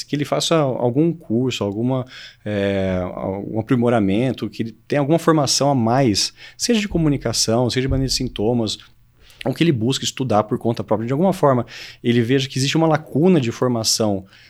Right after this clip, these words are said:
na, na, na formação dele de cardiologia, e isso pode melhorar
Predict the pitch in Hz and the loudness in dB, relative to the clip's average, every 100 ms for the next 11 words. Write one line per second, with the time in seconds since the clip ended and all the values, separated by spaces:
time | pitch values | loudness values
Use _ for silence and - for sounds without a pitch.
0 | - 110 104 104 101 101 92 92 - - | -10 -4 0 0 0 0 -2 -4 -8 -8
1 | 113 104 107 117 110 120 104 107 113 117 | -2 -2 0 0 2 0 0 0 0 2
2 | 110 104 110 98 - - 113 123 - 131 | 0 0 -2 -2 -6 -8 0 0 0 -4
3 | - 143 135 139 147 123 110 127 185 | 0 2 4 6 6 6 6 4 2